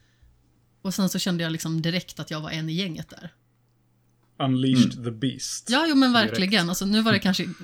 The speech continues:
Speaker 1: perfekt att det just var Smash som någonting som
Speaker 2: Mm.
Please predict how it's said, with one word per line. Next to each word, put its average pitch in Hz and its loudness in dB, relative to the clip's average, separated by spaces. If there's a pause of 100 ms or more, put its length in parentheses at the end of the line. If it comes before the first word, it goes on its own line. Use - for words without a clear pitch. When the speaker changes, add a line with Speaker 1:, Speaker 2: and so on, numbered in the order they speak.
(500)
Speaker 1:
perfekt - -8
att - -6
det 185 -2
just 170 -2
var 139 -4
Smash - -2
som 175 -4
någonting 165 -4
som - -6
Speaker 2:
Mm. 113 0